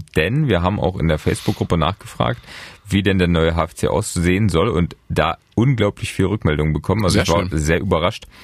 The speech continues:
Speaker 1: Natürlich, einige haben auch gesagt, da sprechen wir erst drüber, wenn der Klassenerhalt fix ist. Aber natürlich hat das irgendwie doch großen, ja,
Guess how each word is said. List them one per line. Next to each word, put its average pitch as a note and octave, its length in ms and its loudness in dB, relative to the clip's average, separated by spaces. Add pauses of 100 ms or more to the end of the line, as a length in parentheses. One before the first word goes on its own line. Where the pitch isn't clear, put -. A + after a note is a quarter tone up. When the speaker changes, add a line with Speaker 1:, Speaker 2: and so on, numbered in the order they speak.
(160)
Speaker 1:
Natürlich, F2 400 0
einige F2+ 280 2
haben E2+ 140 0
auch E2+ 160 -2
gesagt, D#2+ 380 -2 (140)
da - 100 -6
sprechen E2+ 300 -2
wir - 60 2
erst - 200 -6
drüber, D#2+ 180 0
wenn D2+ 100 0
der D2+ 100 0
Klassenerhalt G2+ 440 -2
fix - 220 -4
ist. B2 160 -4 (100)
Aber E2 340 -2 (300)
natürlich D#2+ 480 -2
hat D#2 140 -4
das D2+ 100 -4
irgendwie D2+ 260 -2
doch D2+ 220 -4 (140)
großen, E2 400 0 (480)
ja, D#2 180 0